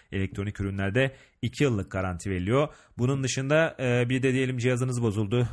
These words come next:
Ge-, home tuşuna bir şey oldu. Wi-Fi bağlantısına bir şey oldu diyelim. Bu gibi durumlarda tamir ettirmeniz o kadar kolay olmayabiliyor.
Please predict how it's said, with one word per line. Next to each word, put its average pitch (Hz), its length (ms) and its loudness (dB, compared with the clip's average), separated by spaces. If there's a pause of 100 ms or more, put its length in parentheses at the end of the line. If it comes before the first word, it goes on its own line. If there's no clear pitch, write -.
(500)
Ge-, 113 360 0
home 120 260 0
tuşuna 117 340 -4
bir 110 60 -4
şey 107 160 -4
oldu. 104 140 -4
Wi-Fi 110 500 0
bağlantısına 107 480 -4
bir 98 60 -8
şey - 160 -4
oldu 98 180 -4
diyelim. 113 360 0 (580)
Bu 151 180 0
gibi 120 200 4
durumlarda 104 680 0 (460)
tamir 127 320 2
ettirmeniz 110 680 -2 (140)
o 131 120 -2
kadar 117 360 2 (160)
kolay 110 280 0
olmayabiliyor. 104 720 0